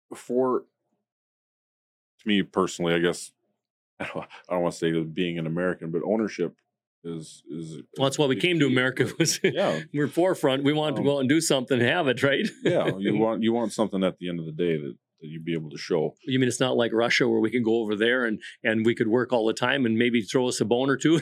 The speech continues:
Speaker 2: <laughs>
Speaker 1: Right.
Speaker 2: and then we're still gonna get that bone taken from us because we're not gonna get it in the end, because the bottom line is, is that,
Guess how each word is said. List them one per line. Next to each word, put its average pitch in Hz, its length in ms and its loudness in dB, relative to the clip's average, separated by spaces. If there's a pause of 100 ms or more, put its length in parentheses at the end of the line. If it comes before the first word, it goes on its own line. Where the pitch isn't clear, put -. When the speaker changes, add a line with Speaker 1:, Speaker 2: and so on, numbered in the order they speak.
Speaker 2:
<laughs> - 100 -4
Speaker 1:
Right. 147 460 -2
Speaker 2:
and 151 220 4
then 143 160 2
we're 139 100 2
still 151 260 2
gonna 139 200 2
get 139 220 -2
that 127 180 0
bone 135 180 2
taken 135 320 0
from 165 220 0
us 160 100 -2
because 143 360 0
we're 156 120 4
not 147 220 -2
gonna 131 160 2
get 139 160 2
it 156 100 0
in 135 40 -4
the 135 120 2
end, 165 180 2
because 135 380 0
the 120 80 0
bottom 139 320 0
line 123 280 2
is, 120 200 -2
is 117 140 0
that, 117 140 2